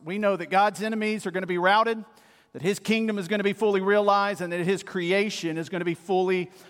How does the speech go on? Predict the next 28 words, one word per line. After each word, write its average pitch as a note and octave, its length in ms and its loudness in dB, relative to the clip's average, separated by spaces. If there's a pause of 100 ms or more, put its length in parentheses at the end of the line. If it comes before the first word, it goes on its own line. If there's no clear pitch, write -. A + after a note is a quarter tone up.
(140)
restored. D#3+ 520 -2
And F3 100 0
I C4+ 120 4
told C#4+ 440 2
you F#3+ 180 -2
as G3 160 -2
we G#3 120 0
walked A#3 360 0
through G#3+ 120 -8
that, E3 180 -2
I A3 120 0
know G#3+ 160 0
it G3 120 -2
was F3+ 160 -8
a D#3+ 60 -4
lot. D#3+ 320 2
We F#3+ 80 -4
covered F3+ 240 -4
a - 20 0
lot F3+ 220 2
that E3 160 -2
day, F3 120 0
but E3+ 140 0
I F3 60 2
said F#3+ 260 -4
some D#4+ 300 0
of G#3+ 160 0
this F3 340 0